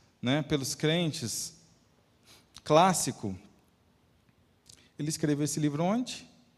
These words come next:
Na prisão. Ele estava preso enquanto escrevia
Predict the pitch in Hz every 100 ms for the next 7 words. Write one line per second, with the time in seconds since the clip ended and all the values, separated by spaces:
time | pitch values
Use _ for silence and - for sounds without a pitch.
0 | _ 135 - 160 156 147 131 - - _
1 | _ _ _ _ _ _ _ _ _ _
2 | _ _ _ - 113 113 120 123 123 135
3 | 135 131 135 131 123 - 127 123 104 107
4 | 107